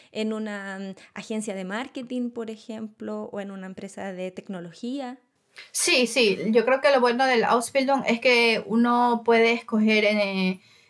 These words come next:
Speaker 2: eh, en, en qué tipo de empresa quiere trabajar. Que quiero trabajar, eh, con todo lo que tiene que, que ser person-, eh, personal, o, por ejemplo, también una agencia, ah, de, de personal,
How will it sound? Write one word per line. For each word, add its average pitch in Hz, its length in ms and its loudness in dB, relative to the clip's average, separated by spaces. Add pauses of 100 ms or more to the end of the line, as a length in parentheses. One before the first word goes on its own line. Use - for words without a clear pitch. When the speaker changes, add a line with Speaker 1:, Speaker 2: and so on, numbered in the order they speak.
Speaker 2:
eh, 214 500 2
en, 214 340 0
en 214 220 -2
qué 208 460 4
tipo 226 240 0
de 214 80 2
empresa 208 500 0 (140)
quiere 202 200 4
trabajar. 196 600 0 (200)
Que 202 160 0
quiero 208 280 2
trabajar, 202 560 4
eh, 196 500 0 (400)
con 208 400 4
todo 220 220 4
lo 226 120 4
que 220 100 0
tiene 214 280 0
que, 208 340 4
que 202 120 -4
ser 202 180 -2
person-, 196 540 -2
eh, 185 340 0
personal, 202 500 0 (360)
o, 208 320 -2
por 208 160 4
ejemplo, 220 320 2
también 208 340 2
una 202 480 4
agencia, 196 920 2
ah, 180 60 0
de, 185 300 -2
de 185 100 0
personal, 190 600 0